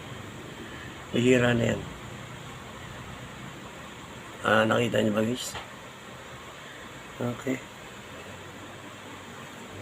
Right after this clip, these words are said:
Okay. Ito yung ginagawa nilang mutya ng linta, no? Yung sa iba,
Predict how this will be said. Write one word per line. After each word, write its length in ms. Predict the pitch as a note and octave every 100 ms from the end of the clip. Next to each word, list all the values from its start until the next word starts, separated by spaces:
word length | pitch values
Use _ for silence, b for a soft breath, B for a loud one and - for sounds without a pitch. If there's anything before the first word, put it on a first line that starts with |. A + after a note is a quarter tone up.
| G2+ G#2 G#2 G#2 G#2+ G#2+ G#2 - - - - - - -
Okay. 560 | D3+ D3 C#3 B2+ C#3+ D3+ - - - G#2+ G#2+ G#2 G#2+ G#2 G#2 - G2 G2 G2 - - - - - - - - -
Ito 200 | - C3+ E3
yung 160 | D#3+
ginagawa 400 | D#3 D3 C3+ D3
nilang 320 | D3 D3 C#3+
mutya 320 | C#3+ C3+ - C3
ng 240 | C3 C3
linta, 400 | A#2+ G#2+ B2 A2
no? 160 | A2 A2 - - - - - - - -
Yung 160 | C3
sa 80 | C#3
iba, 320 | B2+ B2+ A#2+